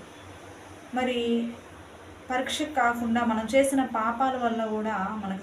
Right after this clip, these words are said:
శ్రమలు, బాధలు, రోగాలు, ఇంట్లో వేదన వచ్చిద్ది అనమాట. మనం పాపం చేసి దేవుణ్ణి ప్రార్థించినప్పుడు మన ప్రార్థన దేవుడి దగ్గరికి ఎలా వెళ్ళిద్ది? మనం ప్రశ్నించుకోవాలి.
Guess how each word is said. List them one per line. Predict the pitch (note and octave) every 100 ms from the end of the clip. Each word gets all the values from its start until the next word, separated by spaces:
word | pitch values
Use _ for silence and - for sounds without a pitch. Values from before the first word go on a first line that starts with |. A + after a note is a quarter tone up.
| -
శ్రమలు, | G3 G3 G3 G3 G3+ G#3+
బాధలు, | F#3+ F#3+ F#3+ F#3+ F#3+ G3+ F3+
రోగాలు, | F#3 F#3 F#3 F#3+ A3+ - - - - - - - - - -
ఇంట్లో | A#3+ A#3+ A#3+ A#3+ G#3+ G#3+ F#3+
వేదన | G3 F#3+ G3 A#3+ - - - -
వచ్చిద్ది | F#3 - F#3 F3+
అనమాట. | F3 F3 E3+ F3+ - - - - -
మనం | B3 B3+ B3+ A#3+
పాపం | A3 A3+ D4
చేసి | D4+ C#4+ C#4+
దేవుణ్ణి | A#3+ B3 B3 A#3+ A#3+
ప్రార్థించినప్పుడు | G#3+ G#3 G#3 A#3+ A#3+ A#3 A3 G#3+ G#3 G3+
మన | G#3 G3
ప్రార్థన | G3 G3 G3 G#3+ A3+
దేవుడి | G3+ G3+ G3+
దగ్గరికి | G3 F#3+ F#3+ C#4
ఎలా | D4 G3 F#3 F#3
వెళ్ళిద్ది? | F3+ F3 E3+ D3 E3+ - - - - - - - -
మనం | G#3+ A3+
ప్రశ్నించుకోవాలి. | A3 G3 A3+ A3 G3+ - F#3 E3+ E3+ E3+